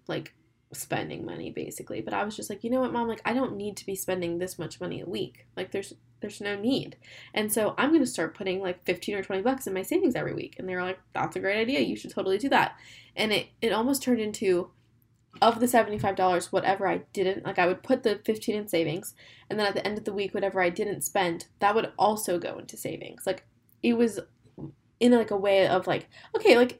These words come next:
don't deny doing things. Like, if, all of your friends are going out, go out too. If everyone's choosing to go to dinner, you can go to dinner. Like, you have this money, but then at the end of the week, like, you're gonna get another seventy-five dollars, and then that's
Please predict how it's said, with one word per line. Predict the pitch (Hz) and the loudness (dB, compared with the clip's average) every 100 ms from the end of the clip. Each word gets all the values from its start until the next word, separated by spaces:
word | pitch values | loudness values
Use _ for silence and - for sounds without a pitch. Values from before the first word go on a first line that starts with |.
| - | 0
don't | 269 311 330 - _ _ - | 2 4 0 -8 _ _ 0
deny | 233 208 190 170 185 208 269 | 0 2 0 0 -2 0 0
doing | 254 285 294 285 | 0 0 -2 -2
things. | 294 294 254 | -2 -2 -4
Like, | 220 | -4
if, | - - _ _ 196 | -12 -20 _ _ 6
all | 214 | 8
of | |
your | 240 | 6
friends | 240 226 226 | 4 0 0
are | |
going | 202 196 185 | -4 -2 0
out, | 233 - _ - | -2 -4 _ -6
go | 226 254 | 4 6
out | 277 277 | 6 2
too. | - 240 | 2 2
If | 180 - | 2 0
everyone's | 190 214 214 - - _ | 0 0 -4 -8 -10 _
choosing | - 226 220 | -2 0 0
to | - | -2
go | 214 | -4
to | |
dinner, | 208 208 240 - - - | -2 0 -2 -4 -6 0
you | 294 | 2
can | 302 | 4
go | 285 | 6
to | 277 | 8
dinner. | 302 254 | 6 2
Like, | 185 226 | 0 -4
you | 208 | -6
have | 262 277 220 | -2 0 0
this | 208 | -2
money, | 240 277 190 202 - - - | 0 0 0 -4 -14 -12 -2
but | 233 | 2
then | 262 | 4
at | 247 | 4
the | 233 | 0
end | 240 | 0
of | 254 | 2
the | 233 | 2
week, | 247 247 | 2 -2
like, | 208 | -4
you're | 208 190 | -2 0
gonna | 247 | 0
get | 240 202 | 2 0
another | 202 196 233 254 | -2 -4 -2 0
seventy-five | 247 247 262 277 262 | 0 -2 -2 -2 2
dollars, | 262 214 214 - | 2 2 -4 -10
and | 202 | -6
then | 196 185 | -6 0
that's | 170 190 - - | 0 0 -6 -12